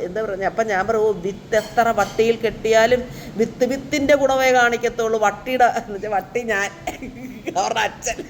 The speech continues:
എന്ത് പറഞ്ഞാലും ആ പുള്ളിക്കാരൻ്റെ നെഗറ്റീവ് എടുത്താൽ അത് തന്നെ ഈ കുഞ്ഞുങ്ങൾ ആദ്യം നെഗറ്റീവ് പറയും. ഓ, എൻ്റെ ദൈവമേ, എൻ്റെ ബോബനാണെങ്കിൽ ഭയങ്കര ട്യൂബ് ലൈറ്റ് സ്ലോയും,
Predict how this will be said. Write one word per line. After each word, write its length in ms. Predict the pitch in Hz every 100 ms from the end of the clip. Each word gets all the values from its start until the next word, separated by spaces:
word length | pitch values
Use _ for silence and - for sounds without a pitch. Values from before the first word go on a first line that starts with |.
| - - 185
എന്ത് 260 | 269 - 370 339
പറഞ്ഞാലും 360 | 285 269 262 254 - - 202
ആ 80 |
പുള്ളിക്കാരൻ്റെ 580 | 254 254 226 220 214 208
നെഗറ്റീവ് 260 | 202 202 208
എടുത്താൽ 200 | 180 190
അത് 140 | 214
തന്നെ 120 | 208 208
ഈ 20 |
കുഞ്ഞുങ്ങൾ 420 | 196 180 190 185
ആദ്യം 420 | 117 127 196 208
നെഗറ്റീവ് 400 | 196 170 170 185
പറയും. 260 | 175 117 - - - - - - 285
ഓ, 260 | 294 311
എൻ്റെ 180 | 311 247
ദൈവമേ, 680 | 240 - 240 233 160 - 104 131
എൻ്റെ 280 | 160 202 240
ബോബനാണെങ്കിൽ 680 | 208 202 240 226 214 208 226 180
ഭയങ്കര 760 | 143 190 240 226 214 208 190 190 -
ട്യൂബ് 320 | 196 190 190
ലൈറ്റ് 280 | 190 180 180 -
സ്ലോയും, 380 | 170 160 156